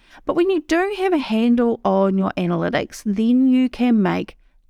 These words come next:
data-driven decisions about what's working and what isn't. It's not just you, you know, putting a finger in the air and going, "Oh, I think that worked." It's actually using data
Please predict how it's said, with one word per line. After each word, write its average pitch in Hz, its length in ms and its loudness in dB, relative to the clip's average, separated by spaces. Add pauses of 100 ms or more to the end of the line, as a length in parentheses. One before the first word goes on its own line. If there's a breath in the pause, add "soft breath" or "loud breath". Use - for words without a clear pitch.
data-driven 185 1300 -2 (100)
decisions 202 840 -2
about 202 280 -2
what's - 280 -4
working 190 300 0
and 180 100 -2
what - 240 -4
isn't. 226 480 0 (320 soft breath)
It's 202 200 -8
not 254 220 2
just 233 300 -4
you, 208 380 0 (340 soft breath)
you 202 100 0
know, 190 260 0 (220 soft breath)
putting 254 240 2
a 226 60 0
finger 226 240 2
in 214 100 4
the 202 220 2
air 202 100 2
and 202 120 2
going, 180 260 2
"Oh, - 40 -2
I 190 120 -2
think 240 260 -2
that 214 220 -2
worked." - 500 -6
It's - 240 -4
actually 226 400 -2
using 196 400 0
data 175 600 -2